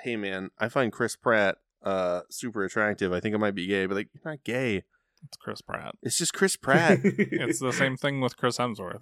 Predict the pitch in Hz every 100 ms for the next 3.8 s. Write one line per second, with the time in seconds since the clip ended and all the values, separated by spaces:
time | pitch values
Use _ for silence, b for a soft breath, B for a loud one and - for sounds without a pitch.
0 | - 127 - 151 190 202 120 120 135 117
1 | - 120 107 - 120 - - 104 110 101
2 | 95 95 - 120 98 95 - 107 110 107
3 | 98 101 - - _ 110 101 95